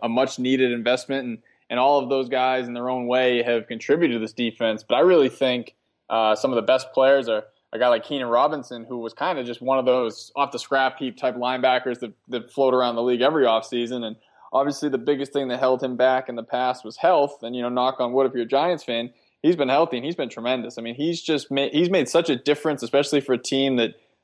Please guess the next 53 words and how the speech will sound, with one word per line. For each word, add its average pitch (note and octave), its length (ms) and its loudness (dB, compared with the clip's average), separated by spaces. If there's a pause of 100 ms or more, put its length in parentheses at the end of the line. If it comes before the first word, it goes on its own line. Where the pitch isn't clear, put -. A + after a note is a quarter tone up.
uh, A2 300 2
had A#2+ 200 0
trouble C3 440 0
covering B2+ 380 -2
backs B2 320 0
out B2+ 160 2
of A#2+ 100 -2
the, A#2 220 -2
uh, G#2+ 280 0
out A#2 80 4
of A2+ 40 -2
the A2+ 60 -6
backfield, C3 800 2
and G#2+ 100 -8 (260)
even C#3+ 180 0
that A#2+ 160 2
tackle C3+ 360 0
he C3 60 -4
makes C3 200 -6
on A2+ 80 -14
special C3+ 360 -2
teams B2+ 300 -6
on A2+ 100 -2
Sproles B2+ 480 2
and A#2 80 -10
the F#2 60 -6
punt C#3 260 -4
return. C3 360 -4
I A#2+ 40 -6
mean, A#2 120 -8
he D#3+ 160 -2
just F3 240 -2
seems E3 200 -4
to C#3+ 60 4
have C3+ 140 4
a A#2 40 -4
knack B2 340 -2 (100)
for A2+ 360 -4
always C3 480 2
being B2+ 280 -8
around A#2+ 280 -2
the A2 80 -4
action, A#2+ 460 -2
and, G#2 120 -14
and A#2 200 -4
it - 20 -4
was A#2 80 -6
just C#3+ 180 0
really D#3+ 200 4
a G#2 40 -2
great C3 260 2 (220)
under-the-radar A#2+ 680 2
pickup. A#2+ 520 2